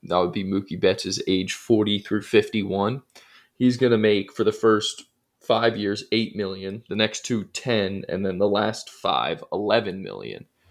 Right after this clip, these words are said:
Deferred money. If you were a free agent, why wouldn't you ask for deferred money? I'm asking you personally. Like, if you were a free agent, wouldn't you want deferred money?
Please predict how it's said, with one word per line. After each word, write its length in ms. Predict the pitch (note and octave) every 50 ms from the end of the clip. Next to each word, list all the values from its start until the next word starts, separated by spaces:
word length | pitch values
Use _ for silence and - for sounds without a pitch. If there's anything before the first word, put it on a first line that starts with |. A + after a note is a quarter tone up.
| _ _ _ _ _ _ _ _ _ _ _ _ _ _ _ _ _ _ _ _ _ _ _ _ _ _
Deferred 420 | - C3+ B2 - F3 F#3 G#3+ G3+ D3+
money. 400 | A#2+ A#2 G#2+ F#2 F2 - - _ _ _ _ _ _ _ _ _ _ _ _ _ _ _
If 160 | _ A#2 - -
you 140 | C3+ E3
were 180 | G#3+ C4+ C#4+ B3
a 60 | F3
free 320 | - - - C#3+ C#3+ B2 G#2
agent, 460 | G2 G#2 G#2 B2 D3 D#3+ D#3+ D#3+ - _ _ _ _ _ _ _ _ _ _ _ _ _ _ _ _ _ _ _ _ _ _ _ _ _ _ _ _ - _ _ _ _ _ _ _ _ _ _ _ _ _ _ _ _ _ _ _ _ _ _ _ _ _ _ _ _ - - _ _ _ _ _ _ _ _
why 300 | _ G#2+ A2 G#2 G#2+ D#3+
wouldn't 520 | F3+ D3+ A#2 A#2+ C#3 C3 C3 B2+ A#2+ - G#2
you 280 | G2+ G2+ G2 F#2+ F2+ - _ _ _ _ _ _ _ _ _ _ _
ask 300 | - G#2 G#2+ A2 - -
for 160 | - - G#2+ F#2+
deferred 420 | F2+ G2 - - F#2 G2 F#2+ F2+
money? 380 | F#2 F#2+ E2+ E2 - - - _ _ _ _ _ _ _ _ _ _ _ _ _ _ _ _ _ _ _ -
I'm 80 | C3+
asking 320 | D3 D3+ D#3 - - C#3 A#2
you 220 | A2 A2 F#2+ -
personally. 520 | - - G#2+ - - - - - - - -
Like, 100 | - -
if 80 | - A2+
you 120 | B2 C#3+
were 120 | D#3+ D#3+ C#3+
a 40 | C3+
free 200 | - C#3+ C3 A#2
agent, 320 | A2+ - - - F#2 -
wouldn't 300 | F#2+ A2+ A2+ A#2+ B2 -
you 120 | B2 B2+ B2
want 260 | A2 A2+ A#2 A2+ -
deferred 280 | B2 A#2 - A#2 A2+ A2
money? 320 | A2+ A#2 B2 B2 B2+ -